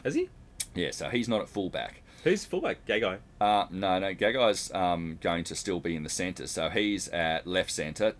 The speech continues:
Speaker 2: and Kyle Turner, who's
Speaker 1: Kyle
Speaker 2: been playing
Speaker 1: Turner.
Speaker 2: well, yeah, at right centre, so that's good, but he's not dynamic yet. He's just holding his position very well. We got Hiroti on one wing, um, who's good, but he's played one game. But, you know,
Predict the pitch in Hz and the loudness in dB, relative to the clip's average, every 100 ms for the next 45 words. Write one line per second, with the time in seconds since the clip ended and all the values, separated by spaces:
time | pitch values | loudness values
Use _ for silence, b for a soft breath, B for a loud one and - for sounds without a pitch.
0 | - 90 85 87 - 117 107 101 95 110 | -6 -2 -2 0 4 4 4 0 0 -2
1 | 101 196 180 120 107 107 104 120 107 139 | 4 4 6 6 6 4 4 6 6 4
2 | 101 - 104 98 87 90 - 78 76 98 | -2 0 0 2 2 2 0 -4 -2 0
3 | 110 - - 131 95 107 107 107 120 - | 0 0 2 2 4 0 0 -2 -4 0
4 | 117 110 123 113 - 76 69 - 101 95 | 0 2 2 0 -4 -8 -8 -10 -6 -2
5 | 110 107 101 95 85 85 104 120 82 80 | 0 4 4 4 -4 -2 -2 -2 -4 -4
6 | 71 71 95 - B B B 117 151 - | -2 -2 -2 -6 B B B 2 4 4
7 | 104 98 139 175 131 90 92 85 98 151 | 4 6 6 4 0 0 0 2 2 2
8 | 131 69 78 160 - - 95 95 92 92 | 0 -4 -6 -10 -8 -2 2 2 -2 -8
9 | - - 117 - 220 175 131 - - 131 | -14 -4 -2 -2 4 6 6 2 -2 0
10 | 170 - 175 131 202 180 247 254 - - | 0 -2 -2 0 -2 0 0 -2 -6 -16
11 | - - - - - - 165 147 156 90 | -20 -20 -20 -20 -20 2 6 6 4 0
12 | 113 | 0